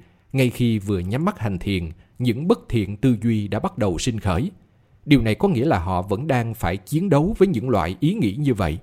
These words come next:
Nhưng dần dần, sau khi hành giả có thể tập trung trên hơi thở tốt, những loại suy nghĩ như vậy sẽ biến mất. Đó là lý do chúng tôi khuyến khích hành giả duy trì sự tập trung trên hơi thở trong một thời gian dài.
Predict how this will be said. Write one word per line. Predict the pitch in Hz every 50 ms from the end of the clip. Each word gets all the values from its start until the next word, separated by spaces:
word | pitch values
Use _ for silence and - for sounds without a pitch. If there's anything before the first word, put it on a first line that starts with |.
| - - - _ _ _ _ _ _ _
Nhưng | 127 131 143 139 135 123 123 120 107
dần | 120 113 98 95
dần, | 107 98 90 87 87 - _ _ _ -
sau | - - 185
khi | 185 - 160
hành | 127 123 107 101
giả | 87 - 87 98
có | 120 - 196
thể | - - 113
tập | - - - - -
trung | 139 120 120 117
trên | - 127 120 113 98
hơi | 101 117 110 -
thở | - 90 85 85 80 -
tốt, | 160 185 226 - - - - _ _ _
những | - 135 131 151 190
loại | 175 110 95 92 92
suy | - - 170 156
nghĩ | 131 104 107
như | 139 151 139
vậy | 110 101 87 85 92
sẽ | 95 - - 95 85 92
biến | 117 127 123 139 156
mất. | 180 185 - - - _ _ _ _ _ - -
Đó | - 143 135 185
là | 214 139
lý | 98 104 131
do | 147 143 135 123 113 107
chúng | - - 135 160 185
tôi | 135 127 113 110 104
khuyến | - - 123 135 175 185
khích | - 233 - 113
hành | 110 95 95 87
giả | - 98 87 110 151 185 - - _ _ _ -
duy | 135 151 190 170
trì | - - 117 104 95
sự | - - 104 98
tập | - - - -
trung | - 135 123 120 110
trên | - 143 135 117
hơi | 117 123 117
thở | - 92 90 85 110 160 170 -
trong | - 117 104 101 101 101
một | 101 92 - - -
thời | 85 117 107 90
gian | 87 101 101 107 104
dài. | 101 87 82 78